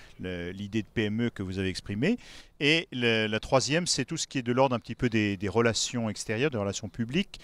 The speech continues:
en particulier avec les pouvoirs publics et le, le gouvernement.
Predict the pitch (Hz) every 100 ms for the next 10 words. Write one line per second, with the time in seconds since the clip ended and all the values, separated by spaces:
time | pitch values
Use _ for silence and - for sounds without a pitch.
0 | - - - 113 117 101 117 - 107 107
1 | 135 156 - 113 104 113 104 95 - 165
2 | 156 - 113 107 120 _ - 98 95 92
3 | 90 87 87 85 85 87 85 82 95 92
4 | 90